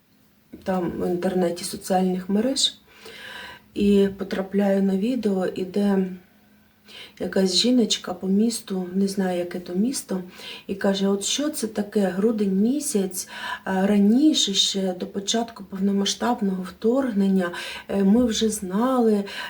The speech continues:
е, з ким будемо святкувати Різдво, Новий рік, яке меню у нас буде, хто з нами буде.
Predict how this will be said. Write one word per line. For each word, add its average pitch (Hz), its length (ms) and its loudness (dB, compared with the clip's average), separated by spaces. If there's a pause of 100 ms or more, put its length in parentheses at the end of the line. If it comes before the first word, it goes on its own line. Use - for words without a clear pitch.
(100)
е, 190 340 2
з - 140 -2
ким 269 300 2
будемо 220 520 4
святкувати 208 880 -4
Різдво, 196 400 -2
Новий 196 360 4
рік, 202 320 2 (280)
яке 233 340 4
меню 233 400 6
у 302 180 4
нас 226 300 2
буде, 208 400 0
хто 311 600 2
з 294 100 -2
нами 240 340 4
буде. 220 600 0